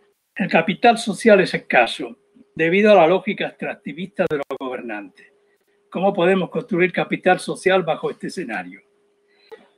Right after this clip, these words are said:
En realidad hay preguntas que uno no puede, o yo no puedo desde aquí atreverme a decir cómo hacerlo, pero que, eh, es necesario ir en ese sentido,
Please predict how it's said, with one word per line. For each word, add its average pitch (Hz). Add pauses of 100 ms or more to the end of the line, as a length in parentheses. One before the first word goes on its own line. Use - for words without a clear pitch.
(160)
En 175
realidad 190
hay 226
preguntas 185
que 170
uno 190
no 165
puede, 147
o 139
yo 131
no 135
puedo 127
desde 110
aquí 147
atreverme 139
a -
decir 135
cómo -
hacerlo, - (1400)
pero 135
que, 143 (100)
eh, 127 (360)
es 156
necesario 151 (1160)
ir 185
en 139
ese 151
sentido, 170